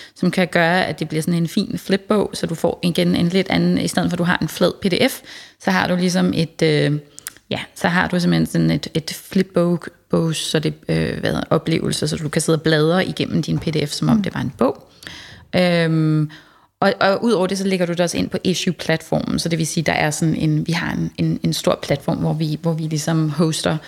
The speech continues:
Speaker 1: alle, alt, alle de her, øhm, ja, alt det her materiale, folk lægger op.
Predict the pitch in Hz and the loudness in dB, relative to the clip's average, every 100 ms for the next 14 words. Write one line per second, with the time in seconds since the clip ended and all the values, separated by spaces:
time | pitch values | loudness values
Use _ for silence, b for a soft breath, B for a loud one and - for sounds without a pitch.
0 | B B - 160 160 - - - - 165 | B B -2 0 0 0 -4 -4 -4 -2
1 | 160 160 151 - - - 160 160 165 151 | -2 -4 -4 -4 -4 -4 -4 -2 -4 -4
2 | 151 - 143 147 - 156 - 151 160 151 | -8 -10 -12 -10 -10 -8 -6 -6 -6 -6
3 | 165 156 156 - - 160 - - | -4 -4 -2 -4 -4 -4 -4 -4